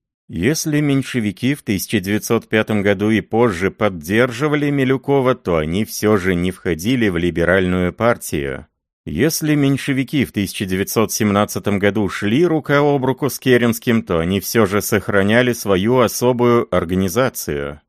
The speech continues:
Политика Сталина в Китае была злой карикатурой даже на меньшевизм. Такова была первая и главная полоса. После того, как обнаружились её неизбежные плоды,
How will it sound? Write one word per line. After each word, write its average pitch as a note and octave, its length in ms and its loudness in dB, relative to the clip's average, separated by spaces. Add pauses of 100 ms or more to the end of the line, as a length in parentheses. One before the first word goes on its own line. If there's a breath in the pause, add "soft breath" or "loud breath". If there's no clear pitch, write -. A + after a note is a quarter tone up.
(320)
Политика F#2 540 -6
Сталина G2 560 0
в - 60 -10
Китае G2+ 480 2
была E2+ 420 0
злой G2 380 0
карикатурой G#2+ 720 0
даже F#2 400 2
на F2+ 120 0
меньшевизм. D#2+ 840 -6 (340)
Такова F#2+ 480 0
была A2 280 2
первая A2+ 640 2
и F#2+ 200 -6
главная D#2+ 640 0
полоса. D2+ 680 -6 (600)
После C3+ 480 -2
того, A#2 380 2
как G2 220 0
обнаружились F2+ 800 0
её F2 260 0
неизбежные E2+ 880 -2
плоды, F2 600 -4